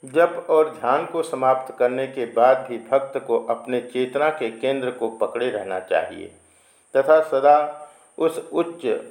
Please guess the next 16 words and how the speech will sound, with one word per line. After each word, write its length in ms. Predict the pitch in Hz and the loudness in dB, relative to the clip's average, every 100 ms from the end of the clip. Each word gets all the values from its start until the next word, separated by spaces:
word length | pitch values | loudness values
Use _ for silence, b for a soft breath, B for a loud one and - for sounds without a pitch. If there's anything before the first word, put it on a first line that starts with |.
| - | -4
मनोभाव 640 | 123 143 151 127 123 123 - | 0 0 0 4 4 4 -2
को 120 | 139 | -6
बनाए 320 | 123 107 120 | -4 -2 -2
रखने 340 | 127 123 120 | -2 -4 -10
का 160 | 117 117 | -4 -4
प्रयत्न 440 | 110 98 117 123 | -4 -6 -6 -8
करना 340 | 139 107 104 92 | -6 -6 -4 -8
चाहिए। 500 | - 87 90 87 - b b b b b | -4 -4 -4 -14 -20 b b b b b
प्रत्येक 440 | 147 147 147 180 180 | -2 -2 0 -2 2
साधक 500 | 156 143 135 151 - | 4 4 2 -6 0
का 100 | 143 | 0
चेतना 480 | 139 127 123 135 135 | 0 -8 -6 -4 -2
का 320 | 135 120 - | 0 -2 -2
एक 320 | 120 127 127 | -6 -6 -8
निश्चित 520 | 107 113 113 139 135 - | -8 -8 -6 -8 -8 -4
केंद्र, 420 | 123 123 101 | -2 -2 -6